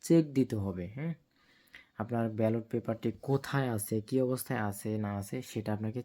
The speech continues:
চেক দিতে হবে। তো তার জন্য আপনাকে যেটা করতে হবে, সেটা হচ্ছে, আহ, সর্বপ্রথম আপনার পোস্টাল ভোট বিডি, আহ,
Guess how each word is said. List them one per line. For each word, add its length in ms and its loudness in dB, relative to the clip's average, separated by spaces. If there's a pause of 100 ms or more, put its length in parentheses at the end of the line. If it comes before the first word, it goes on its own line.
চেক 220 0
দিতে 220 0
হবে। 120 -2
তো 100 -6 (120)
তার 280 0
জন্য 260 0
আপনাকে 600 -4
যেটা 240 2
করতে 380 -2
হবে, 240 -2
সেটা 260 -2
হচ্ছে, 240 -2
আহ, 1400 0
সর্বপ্রথম 720 2
আপনার 320 0 (160)
পোস্টাল 800 2 (100)
ভোট 320 2 (100)
বিডি, 400 2 (220)
আহ, 100 -2